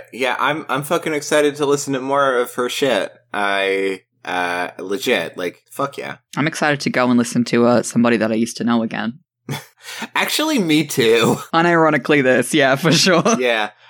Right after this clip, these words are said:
Speaker 1: I liked it when it came out. Like, people made fun of that song when it came out, but I was always, like, on its team.
Speaker 2: It slaps.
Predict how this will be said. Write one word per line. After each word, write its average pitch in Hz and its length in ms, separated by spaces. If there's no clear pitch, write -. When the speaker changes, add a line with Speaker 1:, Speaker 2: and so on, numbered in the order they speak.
Speaker 1:
I 202 140
liked 190 380
it 247 160
when 175 120
it 147 140
came 139 300
out. - 120
Like, 147 180
people 214 260
made 151 240
fun 131 240
of 135 80
that 110 180
song 110 300
when 104 100
it 98 80
came 98 240
out, 110 220
but 92 100
I 120 100
was 131 140
always, 107 380
like, 90 280
on 101 200
its - 180
team. 78 400
Speaker 2:
It 262 220
slaps. - 1080